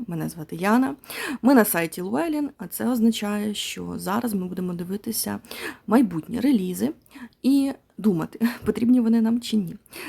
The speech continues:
Отже, е, на сайті Llewellyn є головне меню, на яке ми натискаємо, дивимося карту «Продукти»,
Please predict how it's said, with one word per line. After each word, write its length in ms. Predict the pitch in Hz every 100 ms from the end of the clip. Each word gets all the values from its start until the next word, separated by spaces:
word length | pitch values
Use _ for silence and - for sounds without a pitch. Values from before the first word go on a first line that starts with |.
| 254
Отже, 400 | - 202 - 151 165 _ -
е, 60 |
на 280 | 185 175 190
сайті 300 | 214 185 -
Llewellyn 420 | 185 190 180 85
є 200 | - - - _ - - _ _ -
головне 340 | 185 202 170
меню, 360 | 156 220 214 240 - -
на 80 |
яке 180 | 175 -
ми 120 | 151
натискаємо, 800 | 160 196 240 240 - 147 - 214 277 _
дивимося 500 | 165 170 160 165 -
карту 400 | 160 170 165 -
«Продукти», 680 | - 208 247 180 - - 196